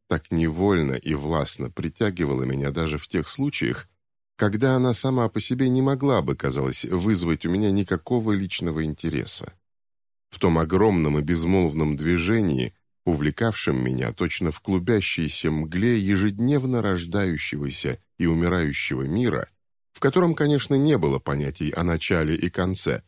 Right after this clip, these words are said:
как не было представления о смысле и направлении, и могучий, неостанавливающийся и неприятный мне ритм которого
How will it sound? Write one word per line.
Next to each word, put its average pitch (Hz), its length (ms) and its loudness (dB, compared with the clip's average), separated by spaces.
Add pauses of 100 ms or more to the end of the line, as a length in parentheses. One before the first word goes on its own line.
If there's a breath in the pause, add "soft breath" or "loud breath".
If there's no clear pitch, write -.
(300)
как 98 160 -2
не 98 180 4
было 82 200 2
представления 92 880 2
о 78 60 0
смысле 107 500 0
и 98 120 -4
направлении, 87 880 -2 (680)
и 85 80 2
могучий, 76 760 0 (300)
неостанавливающийся 95 1600 0 (300)
и 113 100 4
неприятный 117 720 2
мне 85 240 2
ритм 98 320 0
которого 71 580 -2